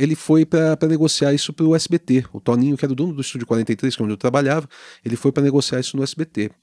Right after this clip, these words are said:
E levou e mostrou pro pessoal que fazia sonoplastia, e todo mundo torceu o nariz, todo mundo ficou meio assim, não queria usar. Ele falou, "Não, mas é muito prático e tal, não sei o quê.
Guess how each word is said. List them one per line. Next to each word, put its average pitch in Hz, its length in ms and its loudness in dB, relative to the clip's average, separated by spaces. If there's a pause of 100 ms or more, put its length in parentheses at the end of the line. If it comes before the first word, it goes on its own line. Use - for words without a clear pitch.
(140)
E 214 120 -2
levou 190 420 4
e 151 60 4
mostrou 127 420 0
pro - 100 -12
pessoal 110 380 -2
que - 60 -12
fazia 98 560 -2 (260)
sonoplastia, 110 880 -4 (400)
e 233 80 -2
todo 262 180 2
mundo 240 180 4
torceu 185 280 0
o 165 60 2
nariz, 120 340 2
todo - 160 -2
mundo 170 160 -2
ficou - 260 -2
meio 127 200 2
assim, 139 420 0
não 143 80 2
queria 131 300 2
usar. 120 300 0
Ele 131 100 2
falou, 202 180 -2
"Não, 285 80 2
mas 277 160 -2
é 269 80 2
muito 262 260 0
prático 208 540 -4
e 175 40 -4
tal, 220 280 -2
não 180 80 -4
sei - 160 -8
o - 20 -8
quê. 226 280 -2